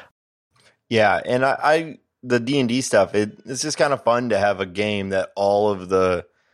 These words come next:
monsters and whatnot are just straight up D, D and D monsters. So you're fighting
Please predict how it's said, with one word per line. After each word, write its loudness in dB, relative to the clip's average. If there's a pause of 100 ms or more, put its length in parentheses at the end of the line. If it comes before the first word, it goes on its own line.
(360)
monsters 2
and 0
whatnot -2
are -2
just -6
straight 2
up 0
D, -8
D -4
and -2
D -4
monsters. -6
So -2
you're -4
fighting 2